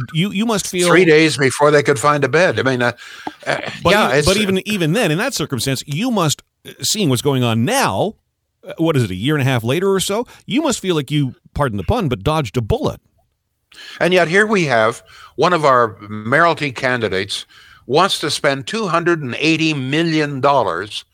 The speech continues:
Speaker 2: on bike paths. Now, if she wanted to spend two hundred and eighty million dollars on healthcare clinics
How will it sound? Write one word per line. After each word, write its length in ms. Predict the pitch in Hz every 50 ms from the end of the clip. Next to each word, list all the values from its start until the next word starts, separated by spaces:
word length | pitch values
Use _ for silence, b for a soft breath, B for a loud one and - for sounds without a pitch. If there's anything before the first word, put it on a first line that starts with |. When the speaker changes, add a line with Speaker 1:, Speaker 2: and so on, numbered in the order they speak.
| b b b b b b - - - - - -
Speaker 2:
on 300 | - 120 127 127 127 113
bike 380 | 101 - 147 151 160 - - _ -
paths. 640 | - 104 87 78 - - - - - - - - - _ _ _ _ _ _ B B B B B B B B
Now, 140 | 151 165 170
if 80 | 151
she 160 | - - 185
wanted 300 | 175 165 202 233 240 226
to 100 | 196 180
spend 320 | 143 - - 175 165 151 -
two 140 | 185 185 147
hundred 260 | 143 147 147 143 139
and 80 | 135
eighty 240 | 135 139 143 135 131
million 400 | 127 127 127 123 120 113 113 110
dollars 500 | 107 117 113 113 107 104 98 95 - - B B B B B B B B
on 220 | - 113 110 101
healthcare 580 | 107 135 139 131 - - - 123 110 101 - _
clinics 720 | - - 165 196 170 104 - - - - - - - -